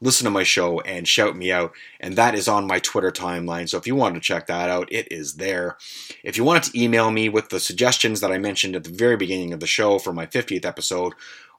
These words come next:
or you just want to say hi, or you want to ask me advice so I can, uh, add another advice,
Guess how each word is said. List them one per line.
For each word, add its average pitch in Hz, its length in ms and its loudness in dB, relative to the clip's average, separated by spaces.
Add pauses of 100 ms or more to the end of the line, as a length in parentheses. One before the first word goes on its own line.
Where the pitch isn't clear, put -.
(120)
or 185 220 6
you 143 120 4
just 143 220 4
want 135 100 4
to 117 80 0
say 113 80 4
hi, 98 400 6
or 107 200 2
you 104 120 2
want 98 120 0
to 90 120 -2
ask 110 240 0
me 104 100 0
advice 98 420 4
so 92 260 2
I 90 80 0
can, 92 240 -4
uh, 85 240 -4
add 101 160 2
another 95 300 -2
advice, 104 600 0